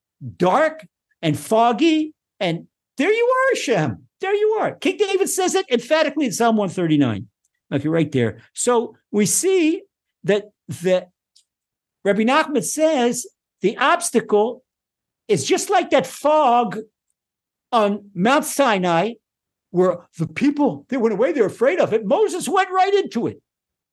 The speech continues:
Because Moses was the epitome of spiritual awareness. Moses was, nobody was ever as close to Hashem as Moses was. Moses goes right in to the fog, and what happens? Moses spends forty days and forty nights with Hashem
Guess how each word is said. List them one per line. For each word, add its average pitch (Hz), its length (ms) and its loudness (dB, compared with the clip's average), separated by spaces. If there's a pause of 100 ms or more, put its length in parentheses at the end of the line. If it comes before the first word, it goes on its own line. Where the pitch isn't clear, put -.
(320)
Because 220 300 -2
Moses 330 680 0 (140)
was 277 180 -2
the 262 140 0
epitome 302 440 -2
of 277 80 -2
spiritual 285 520 -2
awareness. 269 480 0
Moses 247 380 -2
was, 233 120 -4
nobody 339 300 2
was 294 160 2
ever 302 140 0
as 320 120 -2
close 302 320 -2
to 277 80 -4
Hashem 269 240 0
as 175 140 -4
Moses 233 420 -2
was. - 260 -14 (260)
Moses 262 360 0
goes 269 240 0
right 277 500 2
in 269 440 0 (240)
to 202 100 2
the 175 240 -2 (240)
fog, 285 500 0 (400)
and 196 120 -4
what 302 100 -4
happens? 214 540 -2
Moses 339 380 0
spends 427 300 0
forty 320 300 0
days 320 340 0
and 214 120 2
forty 269 260 0
nights 269 300 2
with 185 120 -2
Hashem 185 480 -2